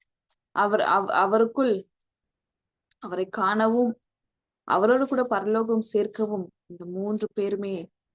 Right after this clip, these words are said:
செயல்பட்டு வருகிறாங்க. அதுக்கான ஒரு பேசிக், ஒரு ஃபவுண்டேஷன் என்னன்னு பார்க்கும்போது அன்பு. தேவன் நி-, தேவனுடைய நித்திய அன்பு.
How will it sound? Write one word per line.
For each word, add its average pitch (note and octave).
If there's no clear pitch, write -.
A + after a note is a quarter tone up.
செயல்பட்டு F3
வருகிறாங்க. E3
அதுக்கான G3
ஒரு F#3
பேசிக், A3+
ஒரு F#3
ஃபவுண்டேஷன் G#3
என்னன்னு G3+
பார்க்கும்போது G3
அன்பு. -
தேவன் A3+
நி-, G3
தேவனுடைய G#3+
நித்திய G#3+
அன்பு. E3